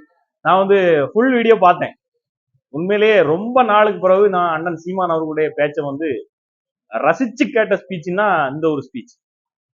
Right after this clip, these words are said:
ஆஹ், கட்சி சார்ந்து இல்லாம, ஆஹ், வேற பிரச்சனைகள் சார்ந்து இல்லாம, one and one தமிழுக்காகவும், தமிழ் மொழி, தமிழ் மொழிக்காகவும்,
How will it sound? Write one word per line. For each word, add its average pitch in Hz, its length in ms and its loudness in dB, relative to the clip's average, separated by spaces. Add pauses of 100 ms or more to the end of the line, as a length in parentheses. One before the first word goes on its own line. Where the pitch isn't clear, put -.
(200)
ஆஹ், 113 580 -2
கட்சி 185 580 0
சார்ந்து 180 380 2
இல்லாம, 165 540 -2 (920)
ஆஹ், 123 480 -6
வேற 180 340 4
பிரச்சனைகள் 190 540 -2
சார்ந்து 170 360 0
இல்லாம, 160 460 0 (380)
one 220 300 0
and 254 160 2
one 170 380 -2 (380)
தமிழுக்காகவும், 220 720 2
தமிழ் 190 240 0
மொழி, 180 320 -2
தமிழ் 175 220 0
மொழிக்காகவும், 196 720 0